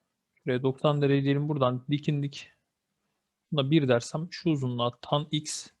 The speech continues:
şu uzunluğa da kotanjant x diyebilirim. Çünkü Öklit'ten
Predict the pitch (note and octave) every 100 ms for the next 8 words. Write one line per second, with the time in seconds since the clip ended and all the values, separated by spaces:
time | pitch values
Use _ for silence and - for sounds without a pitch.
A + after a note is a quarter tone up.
0 | _ - D#3+ C3+ B2 A#2+ B2 D3 D#3 -
1 | _ _ - D3+ - B2+ B2 A#2+ - -
2 | C#3+ B2+ C3+ C#3 D#3+ C#3 C#3+ - D#3 -
3 | - D3 D#3